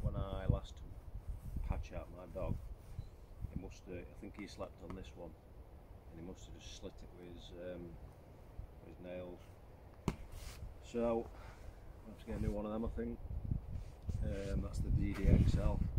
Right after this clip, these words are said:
uh, hammock. So obviously I need one for the bottom of my hammock, especially in the winter. Um,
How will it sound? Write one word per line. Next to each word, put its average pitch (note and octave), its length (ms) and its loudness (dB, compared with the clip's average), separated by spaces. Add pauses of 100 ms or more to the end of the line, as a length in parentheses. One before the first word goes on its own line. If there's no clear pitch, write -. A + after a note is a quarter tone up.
(1080)
uh, F2+ 200 0 (120)
hammock. G2+ 240 -4 (1300)
So - 100 0
obviously - 320 4
I F#2 40 0
need F#2 180 -2
one E2+ 200 -4
for - 60 0
the - 60 -4
bottom F2+ 240 -4
of F#2 60 -6
my F#2 140 -4
hammock, F2+ 340 -4
especially - 400 -8
in F2 80 -4
the F2+ 40 -8
winter. F#2+ 360 -4 (1800)
Um, B2 340 4